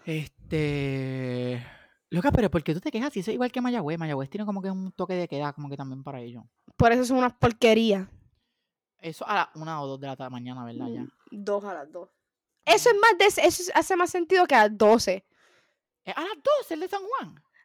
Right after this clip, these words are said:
Speaker 2: Ajá.
Speaker 1: Ah, yo pensé que era a las una y media o algo.
Speaker 2: No.
Speaker 1: Ah, no, pues ahí estoy en contra.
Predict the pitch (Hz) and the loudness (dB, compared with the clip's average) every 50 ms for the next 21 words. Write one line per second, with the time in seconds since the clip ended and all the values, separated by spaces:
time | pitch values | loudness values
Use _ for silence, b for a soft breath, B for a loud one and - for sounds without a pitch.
0 | _ _ _ - 277 311 302 302 285 311 311 330 370 392 392 - _ _ _ _ | _ _ _ 8 10 10 10 10 8 8 10 10 10 8 6 2 _ _ _ _
1 | _ - 165 175 180 226 240 247 - 208 185 185 180 185 208 226 214 214 214 226 | _ -14 -10 -6 -4 -4 -2 -2 -4 -4 -6 -4 -2 -2 -2 -2 -2 -6 -8 -8
2 | 196 160 165 185 190 165 139 135 139 147 151 160 131 123 - _ _ _ _ _ | -8 -8 -6 -4 -4 -2 -4 -4 -6 -8 -10 -12 -14 -14 -18 _ _ _ _ _
3 | _ _ _ _ _ _ _ B B B B B B B B B B B _ _ | _ _ _ _ _ _ _ B B B B B B B B B B B _ _
4 | _ _ _ _ _ - 165 160 180 185 175 151 151 165 - 147 143 139 135 - | _ _ _ _ _ -2 2 2 4 4 4 4 4 4 4 4 4 2 0 -4
5 | 175 196 208 - 147 135 135 135 - 131 120 | -6 -6 -4 -6 -6 -6 -6 -10 -12 -14 -14